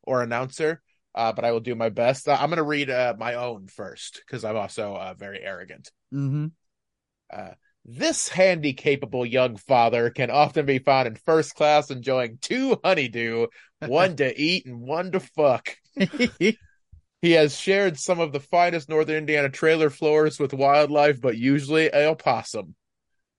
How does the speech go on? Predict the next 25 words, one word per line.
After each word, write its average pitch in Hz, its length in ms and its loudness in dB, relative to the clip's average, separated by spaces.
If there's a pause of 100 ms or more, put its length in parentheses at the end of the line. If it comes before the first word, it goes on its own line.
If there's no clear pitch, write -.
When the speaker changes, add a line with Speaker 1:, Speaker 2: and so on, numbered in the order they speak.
(160)
Speaker 1:
He 151 80 4
has 147 120 2
an 135 60 -6
award-winning 156 640 2
special 147 400 0
that 135 140 0
can 139 100 -2
be 127 100 -2
found 143 440 0
at 120 220 2
what 135 340 0
on 151 200 2
flat 147 360 2
earth 151 280 2
dot 170 320 4
com." 147 440 2
Speaker 2:
Mm-hmm. 156 340 2
Speaker 1:
<laughs> - 0 -
That's - 260 -2
not 170 160 -6
right. 123 220 -2 (840)
"He's 180 580 -2
Ryan 135 680 4
P 131 400 -2
Niemeller." 101 680 -8